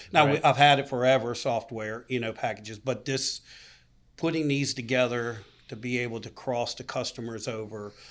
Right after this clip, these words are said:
Speaker 2: Yeah.
Speaker 1: uh, has been a, a, a huge challenge.
Speaker 2: Mm-hmm. So, w-, so, uh,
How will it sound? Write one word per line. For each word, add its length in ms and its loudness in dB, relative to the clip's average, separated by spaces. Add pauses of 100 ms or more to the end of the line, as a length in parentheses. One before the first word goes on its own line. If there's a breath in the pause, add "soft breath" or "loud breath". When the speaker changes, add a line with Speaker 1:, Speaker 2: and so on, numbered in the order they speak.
Speaker 2:
Yeah. 220 -2
Speaker 1:
uh, 480 -4 (360)
has 180 -6
been 240 -2
a, 240 -8 (100)
a, 260 -12
a 20 -10
huge 400 -2
challenge. 600 -10
Speaker 2:
Mm-hmm. 360 -8 (560 loud breath)
So, 420 6
w-, 320 -4
so, 480 2
uh, 640 2